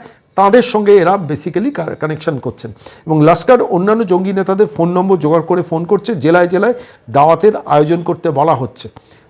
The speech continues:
তারা সেলে বসে ইন্টারনেট ফেসিলিটি পাচ্ছে। পাকিস্তানের মুদ্রিকে ও বাওয়ালপুরে লস্করি জয়-, জয়-, জয়েশের জঙ্গি ঘাঁটি গুড়িয়ে দেওয়ার রিপোর্টও তারা পেয়েছেন, এবং তা ভারতীয়, ভারতীয় সেনাবাহিনী যে গুড়িয়ে দিয়েছেন। তার পরবর্তীকালে এই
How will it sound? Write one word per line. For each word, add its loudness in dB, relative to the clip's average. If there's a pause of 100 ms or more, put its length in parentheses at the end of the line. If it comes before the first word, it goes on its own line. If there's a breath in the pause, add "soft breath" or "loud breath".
তারা 2
সেলে 2
বসে -2 (100)
ইন্টারনেট -4
ফেসিলিটি -2
পাচ্ছে। -6 (360 soft breath)
পাকিস্তানের 0
মুদ্রিকে -2
ও 4
বাওয়ালপুরে 0
লস্করি -4
জয়-, -4
জয়-, -10 (300 soft breath)
জয়েশের 2
জঙ্গি -4
ঘাঁটি -6
গুড়িয়ে 0
দেওয়ার 0
রিপোর্টও 0
তারা -4
পেয়েছেন, -6
এবং -4 (340 loud breath)
তা -4
ভারতীয়, -2
ভারতীয় -4
সেনাবাহিনী 0
যে -2
গুড়িয়ে -2
দিয়েছেন। -4 (440 soft breath)
তার 6
পরবর্তীকালে -2 (180)
এই -6